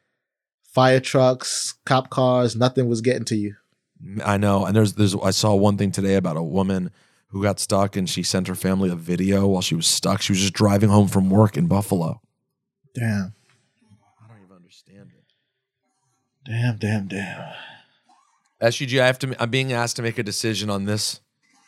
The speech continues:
Speaker 2: hat. Is this garbage? I, I think I should give this to S G G.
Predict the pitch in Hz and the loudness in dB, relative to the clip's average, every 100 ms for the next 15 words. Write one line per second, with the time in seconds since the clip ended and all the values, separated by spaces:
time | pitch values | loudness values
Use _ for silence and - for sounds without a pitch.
0 | _ _ _ _ _ - 107 98 90 _ | _ _ _ _ _ -6 -2 -2 -4 _
1 | _ _ _ _ _ 98 120 113 120 131 | _ _ _ _ _ -14 -12 -2 0 0
2 | 160 151 - _ _ - - - 262 277 | -6 -10 -18 _ _ -18 -18 -2 -2 -2
3 | 440 151 156 160 156 160 131 123 123 135 | -8 -6 -6 -6 -2 -2 -4 -12 -10 -10